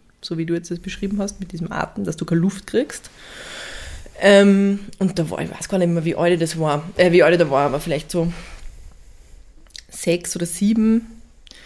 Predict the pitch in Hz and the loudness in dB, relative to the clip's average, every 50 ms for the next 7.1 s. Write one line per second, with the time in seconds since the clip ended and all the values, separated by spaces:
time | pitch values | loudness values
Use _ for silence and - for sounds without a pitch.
0 | - - - - - - _ _ _ _ _ - 190 185 185 175 180 - - 185 | -20 -20 -20 -20 -20 -20 _ _ _ _ _ -2 0 0 0 0 -2 -4 -2 0
1 | 185 208 208 202 196 190 180 185 190 185 175 180 180 175 - 190 202 226 214 196 | 2 2 4 2 2 0 0 -2 -2 -2 0 -2 -2 -2 0 -2 0 0 2 2
2 | 190 185 196 185 214 220 - - 202 190 190 202 175 196 190 185 185 185 - 170 | 0 0 0 0 0 -2 -4 -6 -8 -6 -2 -2 -2 0 0 -2 -2 -2 -6 -8
3 | - - - - - 165 190 214 - - 208 190 170 185 180 180 170 214 196 165 | -8 -10 -8 -2 0 0 0 0 -2 -2 -2 0 0 0 0 0 -2 -2 -2 0
4 | 165 180 180 135 240 254 294 294 247 208 208 202 - 175 175 - - 156 165 160 | 0 2 4 4 4 4 2 0 0 0 -2 -2 -4 -6 -6 -6 -4 -2 0 0
5 | 143 135 - - - 190 - - 143 139 - - - - - - - - 160 160 | 0 -2 -4 -10 -14 -12 -10 -8 -6 -6 -6 -8 -10 -10 -6 -4 -4 -4 -4 -6
6 | 156 - - 160 - - - 170 165 - - 170 175 180 170 160 165 160 160 156 | -8 -10 -14 -12 -10 -8 -8 -8 -8 -6 -4 -4 -2 -2 0 0 -2 -2 -2 -4
7 | - | -6